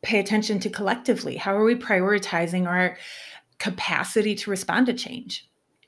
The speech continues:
our ability, our collective ability to respond to change, and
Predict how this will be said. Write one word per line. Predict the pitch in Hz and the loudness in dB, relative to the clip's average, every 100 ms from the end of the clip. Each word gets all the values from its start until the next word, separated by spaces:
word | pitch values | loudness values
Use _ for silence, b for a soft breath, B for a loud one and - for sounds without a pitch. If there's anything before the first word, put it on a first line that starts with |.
| _ _ - | _ _ -4
our | 196 | 0
ability, | 175 175 185 190 190 - | 2 2 2 4 2 2
our | 190 | 0
collective | - 185 - 175 | 2 0 2 2
ability | 170 165 143 156 147 156 | 2 0 0 -2 -4 -6
to | - 185 | -6 -4
respond | 170 - 160 156 | -4 -4 -6 -4
to | |
change, | 156 - 165 156 156 - - - | -4 -4 -4 -4 -4 -6 -6 -6
and | 190 185 180 170 170 | -2 0 0 -2 -6